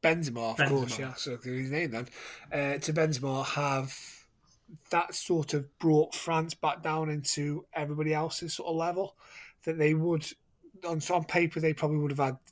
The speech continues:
Speaker 1: the, uh, if there was anybody you'd say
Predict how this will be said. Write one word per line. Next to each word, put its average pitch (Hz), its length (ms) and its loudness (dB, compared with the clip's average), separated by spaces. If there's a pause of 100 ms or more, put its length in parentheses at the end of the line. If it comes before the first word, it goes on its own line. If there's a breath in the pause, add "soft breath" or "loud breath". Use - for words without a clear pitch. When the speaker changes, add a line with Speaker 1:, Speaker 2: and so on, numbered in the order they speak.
(200)
Speaker 1:
the, 127 300 -6
uh, 120 40 -4 (480)
if - 120 -6
there 165 80 2
was 156 100 6
anybody 165 420 8
you'd 139 260 0
say 127 340 -2